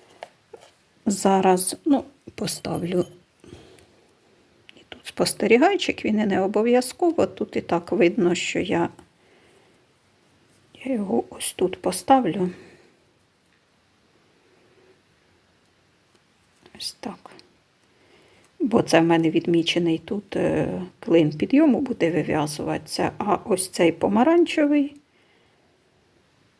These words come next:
хоча тут можна і без нього, тут тільки пров'язані два рядочки, підняті петлі, вірніше, один підняті петлі і пров'язаний рядочок. Так,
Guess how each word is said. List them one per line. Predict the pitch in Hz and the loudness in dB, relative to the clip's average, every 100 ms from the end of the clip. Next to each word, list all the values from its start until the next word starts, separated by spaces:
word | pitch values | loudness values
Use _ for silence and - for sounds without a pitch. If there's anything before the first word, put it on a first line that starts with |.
| _ _ _ - | _ _ _ -4
хоча | 233 190 | 2 2
тут | 185 175 | 2 -2
можна | 180 160 180 | -2 0 2
і | 170 | 4
без | 160 156 | 2 0
нього, | 160 165 165 | -4 -6 -8
тут | - 160 - | -6 -8 -4
тільки | 226 233 - - | -2 -2 0 -2
пров'язані | - - 170 175 175 165 165 165 175 - _ _ _ _ _ _ 370 | 2 2 2 2 2 2 2 0 -2 -12 _ _ _ _ _ _ -8
два | 185 - 170 | -4 2 4
рядочки, | 160 151 156 - 156 | 4 2 -2 -2 -4
підняті | - 208 147 151 - | -2 0 0 -2 0
петлі, | 285 - 156 - | 2 2 0 0
вірніше, | - - 196 208 175 170 175 | -4 -4 -2 2 4 2 2
один | 170 160 151 | 2 2 -2
підняті | - 240 - - - | -2 -2 -2 -4 -4
петлі | - 254 - 185 185 | 0 0 0 -4 0
і | 180 | -2
пров'язаний | 175 - 156 165 - 165 180 | -2 -2 -2 -2 -4 -6 -4
рядочок. | 175 143 - - - - - _ - - - - - - - _ _ _ _ _ _ | -4 -6 -8 -14 -16 -16 -20 _ -20 -20 -20 -20 -20 -20 -20 _ _ _ _ _ _
Так, | 185 165 147 | 2 2 2